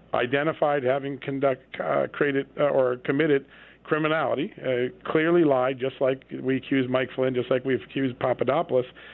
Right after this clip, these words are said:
And in fifteen months, he hasn't been, uh, charged despite two Trump attorney generals. So when you look at that case, you have to wonder, are, are they gonna do it? Now, the statute of limitations is coming up on that, and it's gonna be judgment time pretty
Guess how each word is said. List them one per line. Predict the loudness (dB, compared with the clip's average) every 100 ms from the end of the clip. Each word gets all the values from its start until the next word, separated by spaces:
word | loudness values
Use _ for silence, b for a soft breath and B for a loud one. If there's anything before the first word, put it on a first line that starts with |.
| B -2
And | 0
in | 0 0
fifteen | -2 -2 -2 0
months, | 0 0 -2
he | 0
hasn't | 2 0 -2
been, | -2 -2 -2
uh, | 0 2 0 -2 -2
charged | 0 2 0 -2
despite | -6 0 0 0
two | -2 -2
Trump | 0 -2 -2
attorney | -2 -2 0
generals. | 0 2 2 0 -4 -12 B B B B 0
So |
when | 2
you | 4 4
look | 4
at | 2
that | 2 0 -2
case, | -4 -4 -8 -2
you |
have | 0 0 0
to |
wonder, | 2 2 0 -2 -4 0
are, | 0 2
are | 0
they | 2
gonna | 2 0 2
do | 4 4
it? | 2
Now, | -2
the | -4 -2
statute | -2 0 -2
of | 0
limitations | 0 2 0 0 -4 -10
is | -4
coming | -4 -2 -2
up | 0
on | -2 0
that, | -2 -2 -10 B B B -6
and | -2
it's | -2 -2
gonna | -2 0
be | 0
judgment | 0 0 0 -2
time | -2 -4 -4
pretty | -2 -2